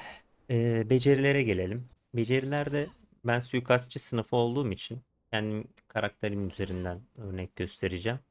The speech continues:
Bu bildiğiniz önemli birazcık ama yine de etkisi güçlü, e, skill'ler maalesef var. Hani örnek veriyorum, döner tekmenin etkileri güçlü. Oldukça yeterli bir hasarı var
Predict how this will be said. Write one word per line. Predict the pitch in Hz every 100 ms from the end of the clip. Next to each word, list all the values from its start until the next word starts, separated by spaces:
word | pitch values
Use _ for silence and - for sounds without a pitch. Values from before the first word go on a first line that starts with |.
| _
Bu | 117
bildiğiniz | 127 143 139 156 151
önemli | 123 123 131 143 139
birazcık | 117 101 95 123 -
ama | 135 101
yine | 95 95 131 123 101
de | 117 - - - -
etkisi | 113 - - - 135
güçlü, | 113 - 131 135 - _ _ _ _ -
e, | 101 98 95 95 95 92
skill'ler | - 127 - 107 113
maalesef | 117 113 101 95 - 113 _
var. | 104 107 - - _ _
Hani | 107 98 98 - _
örnek | 120 117 101 -
veriyorum, | 95 104 117
döner | 104 104 110 -
tekmenin | 101 - 95 95 113 -
etkileri | 101 - 110 95 98
güçlü. | 95 104 - 101 95 - _ _
Oldukça | 110 101 101 - 104 101 -
yeterli | 101 - 113 107 95
bir | 92
hasarı | - 113 - 107 110 120
var | 117 113